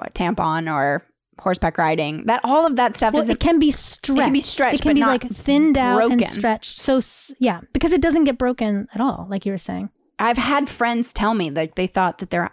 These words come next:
Speaker 1: they didn't bleed during sex, so they thought that their hymen broke during, like,
Speaker 2: Of course,
Speaker 1: riding
Speaker 2: that's
Speaker 1: a
Speaker 2: what
Speaker 1: horse.
Speaker 2: everybody thinks. Yeah.
Speaker 1: It's
Speaker 2: Well,
Speaker 1: actually
Speaker 2: I have a
Speaker 1: printed. The horseback riding and the biking is actually this woman's ted Talk. They said that in the U K, there's some doctor, there's some website that actually has that you could break it. And so it's,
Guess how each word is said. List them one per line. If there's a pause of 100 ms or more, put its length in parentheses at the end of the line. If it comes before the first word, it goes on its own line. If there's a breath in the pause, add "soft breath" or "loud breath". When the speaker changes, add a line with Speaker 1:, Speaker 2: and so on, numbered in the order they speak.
Speaker 1:
they
didn't
bleed
during
sex,
so
they
thought
that
their
hymen
broke
during, (240)
like,
Speaker 2:
Of
course,
Speaker 1:
riding
Speaker 2:
that's
Speaker 1:
a
Speaker 2:
what
Speaker 1:
horse.
Speaker 2:
everybody
thinks.
Yeah.
Speaker 1:
It's
Speaker 2:
Well,
Speaker 1:
actually
Speaker 2:
I
have
a
Speaker 1:
printed.
The
horseback
riding
and
the
biking
is
actually (380 loud breath)
this
woman's
ted
Talk.
They
said
that (200)
in
the
U
K,
there's
some
doctor,
there's
some (400)
website
that
actually
has
that
you
could
break
it.
And
so
it's,